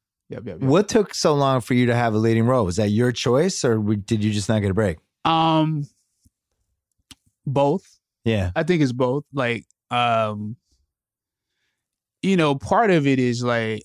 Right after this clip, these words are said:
Speaker 1: I think it's, it's difficult f-, for some actors to,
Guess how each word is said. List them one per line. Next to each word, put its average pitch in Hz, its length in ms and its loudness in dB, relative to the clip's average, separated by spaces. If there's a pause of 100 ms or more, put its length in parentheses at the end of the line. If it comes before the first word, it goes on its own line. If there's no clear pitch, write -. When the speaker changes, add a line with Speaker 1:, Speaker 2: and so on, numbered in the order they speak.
Speaker 1:
I 127 80 -6
think 151 320 -6 (280)
it's, - 280 -10
it's 131 180 -6
difficult 135 680 -2
f-, - 120 -18 (120)
for 113 840 -2 (1120)
some - 540 -4
actors 110 720 -6 (160)
to, 107 720 -8